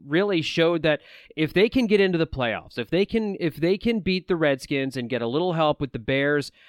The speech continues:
taking care of business against the Vikings on Sunday and get that sixth wild card, it no longer matters to me that they're gonna be on the road throughout the playoffs. They're, they're showing me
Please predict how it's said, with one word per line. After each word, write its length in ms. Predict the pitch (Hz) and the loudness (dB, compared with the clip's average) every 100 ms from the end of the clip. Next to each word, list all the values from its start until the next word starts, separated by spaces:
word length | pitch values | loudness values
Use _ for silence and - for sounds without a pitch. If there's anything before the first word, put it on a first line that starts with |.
| - - | -18 -2
taking 260 | 156 156 | -2 0
care 180 | 156 156 | 0 0
of 80 | 135 | 0
business 340 | 147 147 131 | -2 -2 -6
against 260 | 135 127 - | -6 -6 -6
the 80 | 117 | -4
Vikings 460 | 131 151 160 147 | -2 0 -2 -2
on 160 | 151 147 | -4 -6
Sunday 480 | - 151 151 147 143 | -4 -2 0 0 -2
and 160 | 123 | -4
get 180 | 156 - | -4 -2
that 180 | 175 - | -2 -2
sixth 280 | 175 160 147 | -6 -6 -2
wild 260 | 156 160 | 0 0
card, 260 | 175 170 165 - - - | 0 0 0 -6 -20 -6
it 140 | 196 | 0
no 140 | 226 277 | 2 2
longer 340 | 285 277 226 | 2 2 2
matters 420 | 175 170 214 233 - | 2 2 2 0 -2
to 80 | |
me 140 | 175 151 | 0 0
that 160 | 131 | 0
they're 80 | 139 | -2
gonna 160 | 131 135 | -2 -2
be 160 | 139 | -2
on 140 | 135 135 | -2 -2
the 80 | 120 | -2
road 340 | 135 147 143 | 0 0 0
throughout 300 | 143 135 127 | -2 -2 -4
the 60 | 120 | -6
playoffs. 520 | 170 202 196 180 - | -4 0 0 -2 -2
They're, 160 | 202 | -4
they're 180 | 175 202 | 0 -2
showing 440 | 190 - 196 240 233 | -2 0 2 0 -2
me 240 | 233 | -2